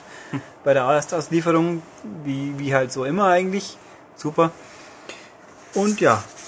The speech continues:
Speaker 1: Jo.
Speaker 2: also erfolgreich
Speaker 1: Erfolg, Erfolg.
Speaker 2: gestartet.
Speaker 1: Ja.
Speaker 2: Hurra!
Speaker 1: Hurra.
Speaker 2: Ja.
Speaker 1: Dann machen wir gleich mit einer weiteren Hurra-Meldung weiter.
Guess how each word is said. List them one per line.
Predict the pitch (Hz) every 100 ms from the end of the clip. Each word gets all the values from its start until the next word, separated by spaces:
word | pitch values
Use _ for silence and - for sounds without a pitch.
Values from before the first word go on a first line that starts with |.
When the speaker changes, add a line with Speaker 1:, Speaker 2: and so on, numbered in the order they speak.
| - -
Speaker 1:
Jo. | 247
Speaker 2:
also | 156 160 160
erfolgreich | 165 143 165 170 180 - - - -
Speaker 1:
Erfolg, | 147 135 151
Erfolg. | 147 156
Speaker 2:
gestartet. | 170 143 190 175 110 -
Speaker 1:
Ja. | 143 123
Speaker 2:
Hurra! | 180 208 202 185 170 165 - - - -
Speaker 1:
Hurra. | 196 139 - - -
Speaker 2:
Ja. | 151
Speaker 1:
Dann | 110
machen | 135 151
wir | 117
gleich | 127 127
mit | 104
einer | 107
weiteren | 113 131 123 120
Hurra-Meldung | 113 107 135 139 127 110
weiter. | 104